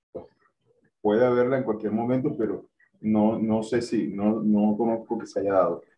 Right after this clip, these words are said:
Y nosotros ahondamos mucho en esos temas. Entonces, eh, siento que, que, que la comunidad está como que sale adelante con, con este tema, a pesar de que la, el ochenta por ciento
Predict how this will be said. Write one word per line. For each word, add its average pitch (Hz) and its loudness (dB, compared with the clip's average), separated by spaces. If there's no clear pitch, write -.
Y 120 2
nosotros 123 2
ahondamos 131 4
mucho 113 0
en 107 0
esos 107 -6
temas. 92 -8
Entonces, 131 2
eh, 85 -10
siento 120 2
que, 95 0
que, 90 -4
que 110 0
la 101 0
comunidad 101 -2
está 120 0
como 127 0
que 98 0
sale - -2
adelante 117 2
con, 95 -6
con 95 -10
este 101 -6
tema, 123 0
a 120 2
pesar 113 2
de 110 0
que 120 -2
la, 104 2
el 107 0
ochenta 147 -2
por - -6
ciento 107 -2